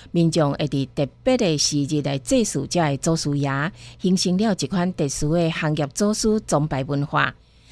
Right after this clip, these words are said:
今日咱要来讲的是豆腐业的祖师爷，伊有两位，上早是淮南王老安为祖师爷，还佫有一位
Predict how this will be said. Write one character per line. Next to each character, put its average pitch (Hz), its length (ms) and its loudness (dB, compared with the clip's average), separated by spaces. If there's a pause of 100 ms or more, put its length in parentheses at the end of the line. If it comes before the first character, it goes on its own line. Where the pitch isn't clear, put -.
(160)
今 185 160 4
日 202 200 4
咱 175 140 2
要 180 80 2
来 147 140 0
讲 208 180 0
的 151 140 2
是 139 320 -2 (260)
豆 151 200 2
腐 151 180 0
业 151 140 2
的 143 280 -2
祖 170 240 2
师 139 240 -2
爷， 135 360 -4 (400)
伊 220 100 6
有 208 140 8
两 170 260 6
位， 190 320 4 (300)
上 156 260 0
早 214 300 0
是 139 360 -4 (280)
淮 160 400 0
南 151 220 0
王 143 280 -2
老 147 200 -4
安 170 360 -2 (160)
为 143 320 0
祖 202 180 0
师 139 220 -4
爷， 139 100 -4
还 151 240 -6 (340)
佫 269 180 0
有 220 160 2
一 147 240 -2
位 143 340 -2